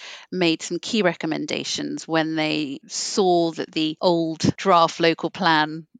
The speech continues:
was not fit for purpose. And some of their findings were around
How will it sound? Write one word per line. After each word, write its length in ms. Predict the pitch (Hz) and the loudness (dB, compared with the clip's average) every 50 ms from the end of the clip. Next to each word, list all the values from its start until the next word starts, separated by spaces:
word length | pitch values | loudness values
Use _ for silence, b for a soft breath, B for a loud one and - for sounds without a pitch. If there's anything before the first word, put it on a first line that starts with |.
| _ - | _ -6
was 440 | 175 170 156 156 147 151 - - - | -2 0 0 0 -2 -6 -14 -16 -14
not 220 | - 165 170 - - | -8 -6 -6 -6 -4
fit 180 | - - - | -6 -8 -6
for 80 | - 170 | -8 -6
purpose. 640 | - 208 202 - 143 - - 190 233 - - - - - | 0 0 2 2 2 2 2 2 2 0 -4 -14 -4 2
And 420 | - 214 214 214 214 208 208 196 - - | 4 4 4 4 2 -2 -2 -4 -6 -4
some 180 | - - 294 | 2 2 4
of 120 | 381 320 - | 4 4 4
their 180 | - - - | 2 2 2
findings 760 | - - 180 160 160 165 165 156 160 160 156 160 165 156 - | 2 2 2 2 2 0 -2 -2 -2 -2 -2 -4 -6 -6 -2
were 340 | - 185 180 175 170 170 - - | 2 4 6 6 6 4 4 2
around 680 | - 190 180 190 175 165 165 165 165 165 165 160 - | 2 2 4 4 4 4 2 0 -2 -6 -8 -10 -12